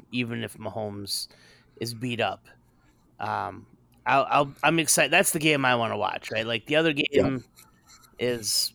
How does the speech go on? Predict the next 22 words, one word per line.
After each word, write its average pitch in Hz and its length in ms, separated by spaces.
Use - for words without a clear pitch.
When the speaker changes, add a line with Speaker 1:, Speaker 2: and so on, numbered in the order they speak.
Speaker 1:
whatever 123 440
to 117 140
me. 123 200
That's 117 300
the, 104 380
the - 120
appetizer 110 920
for 127 140
the 123 80
main 123 240
event 110 380
later. 107 420
Uh, 131 520
it, 135 120
and 175 120
re-, 220 220
the 170 140
reality 190 440
is, 143 340
you 139 100
know, 127 260
I, 156 140